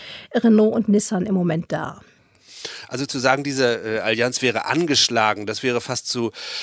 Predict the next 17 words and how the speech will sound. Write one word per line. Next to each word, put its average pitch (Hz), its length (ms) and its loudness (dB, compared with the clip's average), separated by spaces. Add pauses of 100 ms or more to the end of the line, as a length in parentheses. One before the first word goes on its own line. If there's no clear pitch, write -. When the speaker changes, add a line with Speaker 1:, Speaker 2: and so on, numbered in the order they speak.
Speaker 2:
ein, 117 180 -8
ein 110 120 -6
zu 127 140 -4
schwaches - 560 0
Wort. 104 260 0
Die 117 80 -2
Erschütterungen 131 540 0
waren 117 180 2
schon 104 260 -4
sehr 123 360 2
heftig 113 420 -4 (460)
bei 110 160 2
dieser 127 320 0
Aufklärung, 120 720 0 (100)
äh, 113 240 0
der 107 220 0
Ghosn-Affäre. 117 1040 2